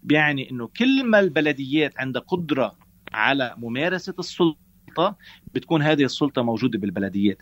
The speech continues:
إذا ما هذه السلطة مش موجودة بالبلديات، ما عندها القدرة لإلها البلديات، ما عندها تمويل الكافي، بتكون هذه الصلاحية موجودة على مستوى الأقضية، والمستوى الأكبر هو الولايات.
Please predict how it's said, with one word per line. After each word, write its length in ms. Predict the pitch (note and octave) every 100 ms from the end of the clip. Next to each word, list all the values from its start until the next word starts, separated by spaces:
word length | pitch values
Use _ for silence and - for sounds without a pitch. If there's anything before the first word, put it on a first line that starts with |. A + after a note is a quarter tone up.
| -
إذا 160 | C#3 D#3+
ما 120 | E3
هذه 300 | A3 A3+ G3+
السلطة 380 | - G#3+ F#3+ F3
مش 180 | F3
موجودة 340 | D#3 C3+ D3 B2
بالبلديات، 640 | A#2+ A2 A2+ G#2+ A#2 D3+
ما 80 | E3
عندها 300 | D3+ F3+ C#3
القدرة 320 | - C#3 B2+
لإلها 320 | A2 A2+ B2 G2+
البلديات، 540 | G2+ G2+ G#2 B2 C#3
ما 80 | C#3+
عندها 240 | D3+ C3+
تمويل 320 | B2+ A#2+ C3+
الكافي، 500 | A2+ F#2+ C3+ - G3 - _ _ C3
بتكون 320 | B2+ D#3 C3+
هذه 320 | C3 C#3+ B2
الصلاحية 540 | A2+ A2+ A2 C#3 C3
موجودة 520 | A2 G#2 G#2 B2 C3 -
على 180 | G2+
مستوى 460 | F#2+ A#2 - B2+ C#3
الأقضية، 440 | - - - G2 - - - - -
والمستوى 920 | C3+ D3+ - - - B2 - C3+ B2+
الأكبر 400 | A2+ - C#3 C#3+
هو 200 | C3 C3+
الولايات. 480 | A2+ A2 G#2+ G2+